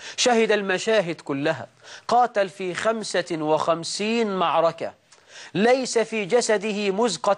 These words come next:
لحم إلا وفيها ضربة بسيف أو رمية بنبل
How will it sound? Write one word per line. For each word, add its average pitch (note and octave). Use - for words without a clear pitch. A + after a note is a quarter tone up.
لحم G#3+
إلا G3+
وفيها F#3+
ضربة E3
بسيف E3
أو E3+
رمية E3+
بنبل D3